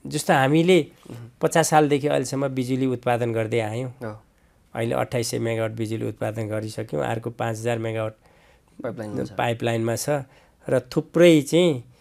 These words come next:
Speaker 1: पिपिए नगरिदिएको कारणले गर्दाखेरि जेनेरेसन लाइसेन्स एप्लाई गर्दै बसिरहेका
Speaker 2: कति हजार?
Speaker 1: छन्।
Speaker 2: एघार हजार?
Speaker 1: अ, एक, एघार हजार त
Speaker 2: अँ।
Speaker 1: पिपिएमा एप्लाई गरिसकेका छन्, त्यसमा
Speaker 2: पठाएको
Speaker 1: कतिले
Speaker 2: छ।
Speaker 1: जेनेरेसन लाइसेन्स लिइसकेका छन्।
Speaker 2: अँ।
Speaker 1: अब अहिलेको विधेयकमा के भनिदियो भने यी जेनेरेसन लाइसेन्स लिएर बस्नेलाई चाहिँ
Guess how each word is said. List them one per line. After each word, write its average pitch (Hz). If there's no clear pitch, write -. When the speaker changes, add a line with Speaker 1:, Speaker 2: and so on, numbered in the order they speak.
Speaker 1:
पिपिए 160
नगरिदिएको 139
कारणले 123
गर्दाखेरि 131
जेनेरेसन 147
लाइसेन्स 131
एप्लाई 127
गर्दै 123
बसिरहेका 117
Speaker 2:
कति 113
हजार? 107
Speaker 1:
छन्। -
Speaker 2:
एघार 117
हजार? 110
Speaker 1:
अ, 131
एक, 139
एघार 143
हजार 135
त 131
Speaker 2:
अँ। 139
Speaker 1:
पिपिएमा 135
एप्लाई 131
गरिसकेका 123
छन्, 160
त्यसमा 156
Speaker 2:
पठाएको 135
Speaker 1:
कतिले 151
Speaker 2:
छ। 135
Speaker 1:
जेनेरेसन 139
लाइसेन्स 127
लिइसकेका 127
छन्। 110
Speaker 2:
अँ। 113
Speaker 1:
अब 147
अहिलेको 180
विधेयकमा 147
के 139
भनिदियो 117
भने 123
यी 165
जेनेरेसन 143
लाइसेन्स 135
लिएर 123
बस्नेलाई 117
चाहिँ 170